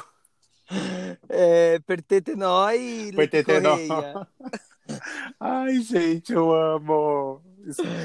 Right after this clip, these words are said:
Speaker 2: italiano pra ontem, todas.
Speaker 1: Todo, to-, eu tô, acho que todo mundo vai querer fazer agora,
Speaker 2: Nossa,
Speaker 1: né?
Speaker 2: gente, italiano, assim, deve ter crescido um número exorbitante com esse, com esse meme.
Speaker 1: De gays, né?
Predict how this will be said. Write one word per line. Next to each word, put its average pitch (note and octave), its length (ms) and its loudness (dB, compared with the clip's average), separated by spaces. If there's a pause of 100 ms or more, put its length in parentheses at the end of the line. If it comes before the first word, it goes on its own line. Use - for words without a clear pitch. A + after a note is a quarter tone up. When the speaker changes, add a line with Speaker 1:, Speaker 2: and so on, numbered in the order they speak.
(140)
Speaker 2:
italiano D3 600 2
pra D#3 220 2
ontem, C#3+ 540 -2
todas. B2 840 -4
Speaker 1:
Todo, F#3 460 2
to-, E3 240 -2
eu F#3 160 -4
tô, G#3 200 0
acho G#3+ 160 2
que - 40 -20
todo A#3+ 320 0
mundo A3+ 220 -2
vai G3+ 100 -2
querer F3+ 260 -4
fazer D#3 360 -2
agora, C3+ 540 -4
Speaker 2:
Nossa, C3+ 200 -6
Speaker 1:
né? C#3 60 -4
Speaker 2:
gente, A#2 180 -10
italiano, A#2+ 540 -4
assim, B2 180 -8
deve A#2 180 -4
ter B2 140 -8
crescido B2+ 880 -4
um C#3+ 100 -2
número C#3 760 2 (100)
exorbitante C3+ 1000 0
com - 80 -2
esse, B2+ 580 -4
com B2+ 60 0
esse A#2+ 640 -2
meme. A2 580 -4 (240)
Speaker 1:
De D#3 160 -2
gays, F#3+ 560 2
né? D3+ 360 -4